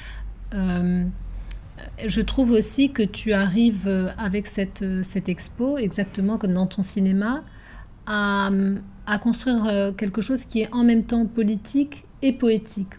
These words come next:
ou peut-être poétique parce que politique. Comment tu travailles cette dialectique entre le politique et le poétique ?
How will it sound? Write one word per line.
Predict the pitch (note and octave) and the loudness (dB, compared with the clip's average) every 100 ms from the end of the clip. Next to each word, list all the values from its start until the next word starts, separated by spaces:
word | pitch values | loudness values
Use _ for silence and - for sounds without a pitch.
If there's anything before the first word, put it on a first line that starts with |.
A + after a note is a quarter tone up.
| - | 0
ou | B3 | 2
peut-être | B3 A#3+ C4 C4 | 2 4 2 0
poétique | - A#3+ A#3 C4 - | 0 2 2 -2 -2
parce | A3+ - | -2 -2
que | A3 | -4
politique. | G#3 G#3+ G#3+ - C4+ - | 0 0 0 -4 -4 -2
Comment | C#4+ C#4+ D4 | 2 4 2
tu | C#4+ - C4+ B3+ | 0 2 2 2
travailles | - A#3+ C4 | 0 0 2
cette | C4+ B3 A#3+ A3+ | 0 0 -2 0
dialectique | G#3+ G3+ G3 F#3+ C#4 B3 | 2 2 2 -2 -6 -4
entre | G3 - G3+ | -4 -2 -2
le | F#3 F3 - | -2 -4 -6
politique | - G#3 G3+ - B3+ A#3+ | -4 -2 -2 -4 -4 -2
et | |
le | F3+ | -2
poétique ? | E3+ G3 F3+ - G3 - | -2 -2 -4 -6 -14 -14